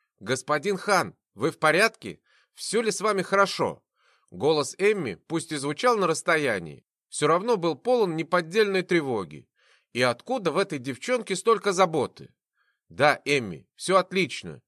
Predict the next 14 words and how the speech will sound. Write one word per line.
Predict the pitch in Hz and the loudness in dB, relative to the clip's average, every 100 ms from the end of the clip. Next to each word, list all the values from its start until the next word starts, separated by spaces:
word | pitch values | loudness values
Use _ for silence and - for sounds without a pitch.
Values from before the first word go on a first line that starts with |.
| _ | _
Жив-здоров, | - 131 214 110 135 160 214 - - | -12 -6 -6 0 2 4 2 -2 -4
относительно | 165 - 185 233 196 196 190 185 | -4 0 -2 -4 -6 -2 -2 -2
цел», | - 104 78 _ _ _ 113 | -2 -4 -4 _ _ _ -2
мысленно | 160 170 143 131 131 | -2 0 -4 -4 -4
ответил | 131 143 131 113 113 | -4 -4 -4 -4 -2
я, | 180 220 | -2 -2
стараясь | - 143 185 156 | 0 2 2 0
придать | 147 143 156 143 | -6 0 0 0
своему | 131 143 131 127 | -2 -4 -2 -4
голосу | 143 220 165 - 80 _ _ - | 2 2 2 -2 -12 _ _ -2
как | 151 156 | -2 -2
можно | 170 131 139 | -6 -4 -4
больше | 151 208 - 175 | 0 0 2 -2
уверенности. | 160 143 101 82 78 - 67 | 0 0 -2 -6 -14 -18 -20